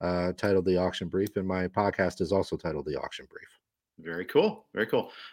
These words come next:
Speaker 2: All right, guys, make sure to follow Drew on Twitter. Uh, anything, anytime anything breaks, you're gonna be able to wa-, he-, he's your guy in terms of legal issues and also auctions and just generally good, uh, good topics in general. So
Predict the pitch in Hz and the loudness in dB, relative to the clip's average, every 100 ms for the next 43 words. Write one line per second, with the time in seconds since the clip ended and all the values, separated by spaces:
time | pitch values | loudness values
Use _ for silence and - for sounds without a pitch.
0 | _ 147 202 208 175 170 - - 143 151 | _ 12 12 12 8 8 0 0 2 6
1 | 214 202 196 196 196 185 190 175 - 185 | 6 8 10 10 8 4 6 6 4 8
2 | 214 240 - 135 139 139 143 147 151 156 | 10 10 6 6 10 10 8 6 4 2
3 | 156 - 156 160 160 160 - 143 147 147 | 0 2 2 4 0 0 2 2 2 0
4 | 113 127 160 - - - 120 123 131 127 | 4 6 6 6 -4 -2 0 4 4 6
5 | 135 135 131 113 120 - 131 113 139 156 | 6 6 6 4 2 -2 -2 0 2 2
6 | 127 131 156 139 117 123 127 120 120 135 | 6 10 12 10 6 0 0 2 2 4
7 | 127 135 156 160 131 135 - - 180 254 | 4 4 4 2 2 -2 -4 4 4 4
8 | 254 247 233 214 214 240 247 - 143 196 | 0 -2 -2 -4 -2 -2 -4 6 10 10
9 | 208 87 - - - - 147 143 139 156 | 8 2 -4 -18 -10 6 8 8 6 2
10 | 160 147 143 131 117 113 - | 6 6 6 0 0 0 0